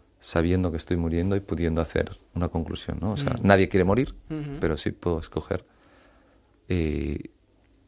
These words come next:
Speaker 1: eh, mi, mi, mi transición vital o esta intensidad tiene mucho que ver no con el ahora, sino con, con el que cada día que vivo, y es, y de ahí lo del aprendizaje de las cicatrices y las reflexiones y el intentar compartir,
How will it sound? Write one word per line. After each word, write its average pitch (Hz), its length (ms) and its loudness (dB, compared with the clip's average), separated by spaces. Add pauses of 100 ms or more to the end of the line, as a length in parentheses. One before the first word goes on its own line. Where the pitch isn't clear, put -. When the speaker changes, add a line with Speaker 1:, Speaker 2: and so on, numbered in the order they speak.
(920)
Speaker 1:
eh, - 380 0
mi, - 420 -10
mi, 92 400 0
mi 90 160 0
transición - 880 2
vital 92 380 6
o 78 100 2
esta 80 220 0
intensidad 87 720 4 (160)
tiene - 180 -2
mucho 90 260 -2
que 85 80 2
ver 87 180 2
no 87 160 2
con 92 160 2
el 87 120 2
ahora, 85 240 4
sino 85 240 -2
con, 85 180 -2
con 85 280 -2
el 78 140 -4
que 80 200 -2 (960)
cada 107 280 4
día 101 180 2
que - 160 -4
vivo, 87 420 0 (520)
y 92 180 -4
es, 90 160 0
y - 120 0
de 90 80 6
ahí 90 100 6
lo 98 80 6
del 92 100 4
aprendizaje 87 420 -2
de 92 60 0
las 87 120 -4
cicatrices 92 520 -2
y 87 40 -4
las 85 140 -4
reflexiones 92 540 -6
y 87 40 -6
el 87 60 -2
intentar 82 340 -2
compartir, 92 480 -2